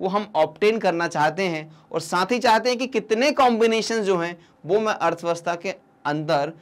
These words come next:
उत्पादित कर सकता हूं। तो इस बात को हम जानेंगे उत्पादन संभावना वक्र के माध्यम से। तो चलिए शुरू करते हैं। जैसा कि पहले कहा जा चुका है,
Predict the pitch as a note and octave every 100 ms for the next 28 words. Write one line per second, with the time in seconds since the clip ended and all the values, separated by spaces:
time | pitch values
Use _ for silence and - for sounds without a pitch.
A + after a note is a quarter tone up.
0 | _ _ - D3+ - D#3 D3 D#3+ D#3+ -
1 | F3+ F3 - C3+ - D3 C3+ F#3+ D#3 D3
2 | - - F#3 - A#3 F3+ E3+ - E3 D#3+
3 | D3 E3 E3+ D#3+ D#3 C#3+ D3+ C#3 D3+ D3
4 | B2 A2+ A#2 F3+ D#3 B2 A#2+ A2+ B3+ G#3
5 | A#2+ A#2 B2 A#2+ C3+ - _ - - A#3
6 | A3 A#3+ A#3+ G3+ G#3 F#3+ F#3+ A3 F3+ -
7 | - - C#3+ C#3 F#3 A#3+ B3+ C#4+ - F#3+
8 | G3+ C4 G3+ E3+ G3 F3+ E3 D3+ E3+ C#3+
9 | D3+